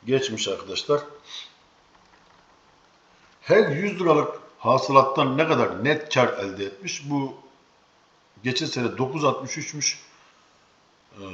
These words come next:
şu anda on bir altmış beş, bir önceki çeyrekte yedi kırk ikiymiş. Dolayısıyla bu da her iki çeyreğe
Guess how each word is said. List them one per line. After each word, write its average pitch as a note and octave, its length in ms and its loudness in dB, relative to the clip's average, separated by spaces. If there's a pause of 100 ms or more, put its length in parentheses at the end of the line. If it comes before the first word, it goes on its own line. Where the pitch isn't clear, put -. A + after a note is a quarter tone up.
(420)
şu - 240 2
anda A#2 260 6
on D3+ 340 0
bir D#3+ 80 2
altmış D3 380 -2
beş, C#3 280 -6
bir C#3+ 100 2
önceki B2+ 280 -2
çeyrekte B2+ 400 -2
yedi B2 560 0 (340)
kırk - 220 -14
ikiymiş. - 580 -6
Dolayısıyla B2+ 440 -2
bu B2+ 80 -6
da G2 160 0
her A2 80 -6
iki G#2+ 200 -10
çeyreğe F2+ 400 -10